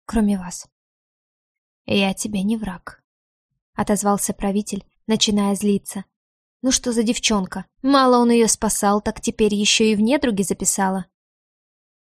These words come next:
«Да и с колдовством я тоже никогда прежде не сталкивалась. До вашего появления в моей жизни», добавила она дерзко,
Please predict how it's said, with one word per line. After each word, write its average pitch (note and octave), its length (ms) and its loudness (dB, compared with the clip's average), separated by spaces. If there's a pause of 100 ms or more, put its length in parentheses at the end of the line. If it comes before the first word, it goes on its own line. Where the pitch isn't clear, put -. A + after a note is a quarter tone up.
(160)
«Да C4 180 2
и C4+ 120 6
с - 120 -2
колдовством C#4 640 2
я A3+ 140 2
тоже A3 260 2
никогда A3 380 0
прежде A#3 420 2
не A3+ 100 0
сталкивалась. G3+ 720 -4 (560)
До A#3 140 4
вашего A3 380 2
появления A3 580 2
в G#3 60 -2
моей A3 260 2
жизни», G3+ 440 -2 (760)
добавила G3+ 500 0
она G3+ 160 0
дерзко, G3 480 -4